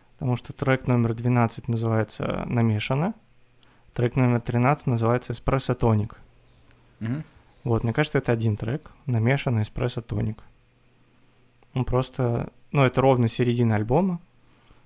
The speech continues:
Speaker 1: Мне кажется, он просто вышел попить. И не, ну, не, не объясняет, кто убил Марка в этих песнях. В этой одной песне, это одна песня.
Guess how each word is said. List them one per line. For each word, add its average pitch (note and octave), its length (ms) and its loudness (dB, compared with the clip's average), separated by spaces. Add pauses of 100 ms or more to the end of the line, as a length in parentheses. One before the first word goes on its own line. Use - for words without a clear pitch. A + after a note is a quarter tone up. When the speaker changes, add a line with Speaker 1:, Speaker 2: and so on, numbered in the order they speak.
(160)
Speaker 1:
Мне C#3+ 100 -4
кажется, C3 320 -2
он A#2 60 -2
просто B2 320 -2
вышел A#2 300 -4
попить. - 440 -8 (1400)
И B2 520 4
не, A2+ 540 2
ну, B2 240 -2
не, A2+ 200 2
не A2+ 160 2
объясняет, A#2 520 -4 (180)
кто - 180 -12
убил A#2+ 200 -8
Марка A2+ 340 -10 (880)
в A#2+ 160 -8
этих - 320 -8
песнях. - 380 -12 (480)
В A#2+ 140 -2
этой A2+ 220 0
одной A2 280 0
песне, A#2 380 -4
это A#2 120 -4
одна G#2+ 180 -2
песня. - 360 -10